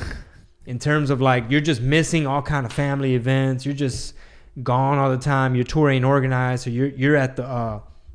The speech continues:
Speaker 2: at the whim. You're like a fucking
Speaker 1: You're at the mercy of
Speaker 2: Yeah, you're at the mercy of promoters. Like,
Speaker 1: Yeah.
Speaker 2: "Oh, dude, they changed the venue on us," or, "Oh, we gotta, can't, we gotta push this back." And you're just like, "Okay."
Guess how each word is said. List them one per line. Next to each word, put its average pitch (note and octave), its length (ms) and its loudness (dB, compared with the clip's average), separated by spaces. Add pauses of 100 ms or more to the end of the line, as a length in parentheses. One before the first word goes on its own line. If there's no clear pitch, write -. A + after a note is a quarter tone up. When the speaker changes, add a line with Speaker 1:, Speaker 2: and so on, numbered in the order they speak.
Speaker 2:
at B2+ 160 -8
the A#2+ 60 -2
whim. A#2 500 0 (420)
You're C3 100 -4
like C3 160 -2
a B2 40 -6
fucking A2+ 560 -6 (240)
Speaker 1:
You're C3 100 -4
at B2 60 -6
the A#2+ 60 -2
mercy A#2+ 400 0
of A2+ 80 4
Speaker 2:
Yeah, G3 120 8
you're E3+ 160 6
at G#3 80 2
the F3+ 60 0
mercy F3+ 340 2
of C3 80 -2
promoters. D3+ 500 2
Like, A2+ 120 -2
Speaker 1:
Yeah. D3 180 2
Speaker 2:
"Oh, C#3 40 0
dude, D3 220 -2
they C3+ 80 -2
changed C#3+ 240 -4
the B2 60 -8
venue C#3+ 280 -4
on C3+ 200 -6
us," B2+ 160 -6
or, A2 120 -8
"Oh, A#2 140 -8
we B2 100 -6
gotta, B2+ 140 -8
can't, C#3+ 180 -10
we C3 80 -6
gotta A#2+ 140 -6
push C3+ 220 -6
this B2 160 -8
back." B2 400 -8
And A2+ 80 -10
you're A#2+ 100 -6
just A#2 180 -12
like, G#2+ 120 -16
"Okay." A#2 460 -8